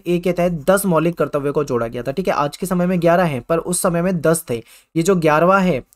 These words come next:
जो आपने लास्ट वाला पढ़ा है, जिसमें छः से चौदह तक के बच्चों का एजुकेशन वाली बात थी, वो बाद में जोड़ा गया है, वो ग्यारहवाँ बन जाता है। तो इस तरीके से ग्यारह हमारे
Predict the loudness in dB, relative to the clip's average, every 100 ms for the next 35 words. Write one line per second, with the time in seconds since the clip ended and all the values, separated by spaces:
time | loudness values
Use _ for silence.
0 | _ _ _ _ _ 2 2 2 2 2
1 | 2 2 4 2 0 -2 -4 -2 -2 -2
2 | -2 -2 -2 -4 -6 -6 -6 -4 -4 -4
3 | -6 -6 -4 -2 -2 -4 -8 -14 _ 0
4 | 2 4 4 4 2 2 0 -2 -4 0
5 | 0 2 2 2 -2 -4 -8 -10 -14 -12
6 | -4 -2 0 -2 -2 -2 0 2 2 0
7 | -4 _ _ _ -4 0 0 -2